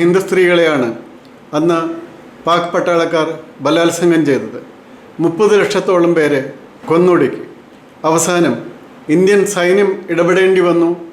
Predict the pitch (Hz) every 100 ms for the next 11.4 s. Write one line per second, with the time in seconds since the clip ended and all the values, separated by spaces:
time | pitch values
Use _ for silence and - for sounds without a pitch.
0 | - - - - - 160 180 202 202 190
1 | 180 180 185 185 143 113 - - - -
2 | - - 170 185 196 180 190 190 180 170
3 | 139 117 - - - - - 180 202 202
4 | 180 180 175 170 165 190 196 180 180 160
5 | - 123 - - - 143 170 170 190 180
6 | 175 175 175 175 170 196 190 180 170 160
7 | 160 - - - - 156 147 160 156 -
8 | - - - - - - 160 143 117 -
9 | - - - 160 165 196 190 165 - 107
10 | - - - - - 139 160 190 190 190
11 | - 185 175 175